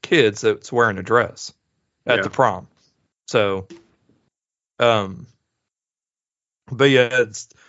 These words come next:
Speaker 1: but the funny part is, is that the person that was her rival in high school is now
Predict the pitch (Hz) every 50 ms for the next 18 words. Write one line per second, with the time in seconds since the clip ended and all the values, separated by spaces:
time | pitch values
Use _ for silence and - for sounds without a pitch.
0 | _ _ _ _ 131 117 120 117 - 170 165 151 135 - - 147 127 120 151 196
1 | 185 151 135 127 127 120 - 127 120 117 113 - 123 110 107 107 - _ _ _
2 | _ _ _ _ _ _ _ _ _ - 147 147 - 139 123 120 123 120 113 -
3 | 123 113 110 110 117 135 139 127 131 127 123 117 110 104 - 160 170 160 - -
4 | - 110 104 101 101 104 107 - _ _ _ _ _ _ _ _ _ _ _ _
5 | _ _ _ _ _ _ _ _ _ _ _ _ _ _ 135 135 131 151 131 123
6 | 120 123 123 117 117 117 113 113 110 -